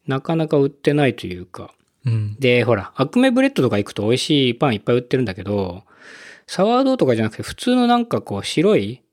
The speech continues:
Speaker 1: まあ、日本でいうとこの食パンみたいな
Speaker 2: はい。
Speaker 1: パンでサンドイッチを食べたいなと思うと、なんかこう、なんかどこに行ってもこう、いまいちだからさ。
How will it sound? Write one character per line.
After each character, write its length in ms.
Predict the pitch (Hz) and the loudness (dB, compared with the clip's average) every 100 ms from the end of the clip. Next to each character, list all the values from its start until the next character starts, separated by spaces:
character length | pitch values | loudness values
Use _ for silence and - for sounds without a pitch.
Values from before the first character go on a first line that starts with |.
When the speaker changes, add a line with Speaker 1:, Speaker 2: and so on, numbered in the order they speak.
| _ | _
Speaker 1:
ま 120 | 120 | -10
あ、 20 | |
日 180 | 104 143 | -4 0
本 120 | 160 | 2
で 80 | 190 | 2
い 20 | |
う 20 | 113 | 2
と 60 | |
こ 60 | 101 | -2
の 80 | 98 | -2
食 280 | 113 - | -2 -2
パ 140 | - 160 | 0 2
ン 80 | 170 | 2
み 100 | 165 | 0
た 120 | 98 | -2
い 60 | |
な 180 | 87 123 - - | -6 -12 -10 -8
Speaker 2:
は 100 | 110 | -8
い。 160 | 101 - _ _ _ | -8 -16 _ _ _
Speaker 1:
パ 240 | - 156 156 | -8 -4 -2
ン 160 | 151 | 0
で 100 | 165 | 2
サ 180 | 196 175 | 2 2
ン 100 | 156 | 2
ド 60 | 151 | 2
イ 40 | |
ッ 80 | 147 | 0
チ 100 | - | -2
を 40 | |
食 140 | 113 110 | -2 -2
べ 120 | 117 | -2
た 100 | 120 | -2
い 60 | 110 | -2
な 100 | 107 | -4
と 100 | 101 | -8
思 180 | 95 | -10
う 60 | 95 | -12
と、 140 | - | -14
な 140 | 95 92 | -14 -12
ん 80 | 98 | -14
か 120 | - | -16
こ 160 | - | -12
う、 120 | 104 - _ - | -12 -12 _ -6
な 120 | 190 | -2
ん 20 | |
か 100 | 196 | 0
ど 160 | 170 196 | 0 0
こ 160 | 226 254 | 2 0
に 100 | 254 | 0
行 80 | |
っ 40 | 247 | 0
て 140 | - | 0
も 140 | 226 147 | 2 2
こ 300 | 131 120 120 | 4 4 4
う、 80 | |
い 40 | 120 | 4
ま 140 | 135 | 2
い 60 | 123 | 2
ち 100 | 98 | -2
だ 120 | 95 | -8
か 120 | - | -10
ら 100 | 90 | -14
さ。 380 | - 95 95 - | -12 -14 -14 -20